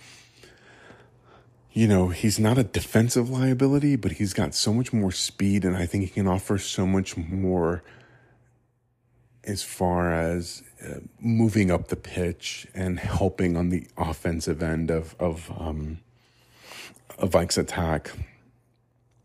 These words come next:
is f-, to play more of a modern day left back position.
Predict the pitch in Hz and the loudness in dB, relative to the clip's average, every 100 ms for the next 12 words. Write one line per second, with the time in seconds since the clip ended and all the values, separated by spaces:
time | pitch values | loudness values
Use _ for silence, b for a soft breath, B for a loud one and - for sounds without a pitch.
0 | _ - - 101 - - - - - - | _ -20 0 0 0 -12 -18 -20 -8 -6
1 | 104 - 95 92 90 87 85 82 85 80 | -4 2 4 6 6 6 4 4 4 4
2 | 87 80 78 78 78 76 69 67 b b | 2 2 0 0 2 2 0 -4 b b
3 | b b b b b b - 92 - 73 | b b b b b b 0 0 0 -4
4 | - - 82 80 - 82 82 - | -2 -6 -2 -2 0 -2 -2 -6